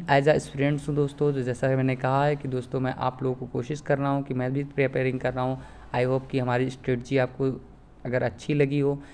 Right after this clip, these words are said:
या इस स्ट्रेटजी में कोई कमी हो दोस्तों, तो ज़रूर प्लीज़ कमेंट बॉक्स में मुझे बताइएगा, जिससे आने वाले वीडियोज़ में ये कमी ना रहें।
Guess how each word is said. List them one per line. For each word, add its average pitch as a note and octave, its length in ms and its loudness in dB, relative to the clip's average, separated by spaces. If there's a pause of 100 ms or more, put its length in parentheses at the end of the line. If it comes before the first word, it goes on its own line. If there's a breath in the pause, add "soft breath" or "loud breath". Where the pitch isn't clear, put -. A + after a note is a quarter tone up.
(200 loud breath)
या C3 60 8
इस C3+ 240 0
स्ट्रेटजी C3 460 -2
में C3+ 120 2
कोई C3 220 0
कमी C3 320 -2
हो D3 80 0
दोस्तों, C#3+ 340 0
तो C3 140 -4
ज़रूर C3 400 0
प्लीज़ C3 340 0 (100)
कमेंट C3 300 0
बॉक्स C3 260 0
में C3 100 0
मुझे C3 240 2
बताइएगा, B2+ 560 -2
जिससे B2 320 -6
आने A#2 260 -2
वाले A#2+ 180 0
वीडियोज़ B2 480 0
में C#3+ 200 -2 (380 loud breath)
ये B2+ 40 -2
कमी A#2+ 300 0
ना B2 180 0
रहें। C3+ 260 0